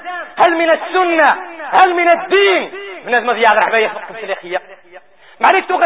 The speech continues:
يا أخي، مش وقت تستهزئ بذي حد، ولكن سنة رسول الله صلى الله عليه وسلم أولى بالاتباع.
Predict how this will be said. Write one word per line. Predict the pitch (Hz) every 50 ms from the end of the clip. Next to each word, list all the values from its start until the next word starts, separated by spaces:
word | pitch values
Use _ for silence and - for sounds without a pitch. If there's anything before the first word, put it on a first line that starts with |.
| 311 233
يا | 285 330 339 403 415 392
أخي، | - - 381 349 294 415 415 392 - - 381 370 302 - - - - 269
مش | 311 - -
وقت | 370 349 349
تستهزئ | - - - 220 233 339 320 302 262
بذي | 233 349 339 - -
حد، | 392 - - - 370 349 - - 403 - - -
ولكن | - 311 349 381 381 381 - 349 370 330 -
سنة | 381 403 381 370 349 320 339 359 349 339
رسول | 349 - 370 349
الله | 349 330 330 370 392 392 370 - - - - 370 392 392 381 - -
صلى | - 403 381 370
الله | 370 359 349 285 302 311 359
عليه | 359 349 349
وسلم | 349 - 320 349 339 339 339 339 330
أولى | 349 359 330 311
بالاتباع. | 311 311 311 294 - - 302 302 330 330 277 -